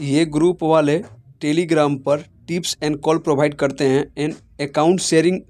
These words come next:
का भी काम करते हैं। जैसे कि आपका कोई भी अकाउंट हैंडलिंग का काम ये लोग करते हैं, जो कि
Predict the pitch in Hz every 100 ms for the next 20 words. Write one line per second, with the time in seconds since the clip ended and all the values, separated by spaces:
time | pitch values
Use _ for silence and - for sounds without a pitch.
0 | _ _ _ 156 147 185 156 143 135 135
1 | 135 131 139 170 160 160 - 180 190 156
2 | 147 - - 180 208 156 156 160 - _
3 | - 147 151 160 156 147 151 151 160 151
4 | 147 151 170 139 139 156 156 147 139 139
5 | 143 139 170 - 175 185 196 208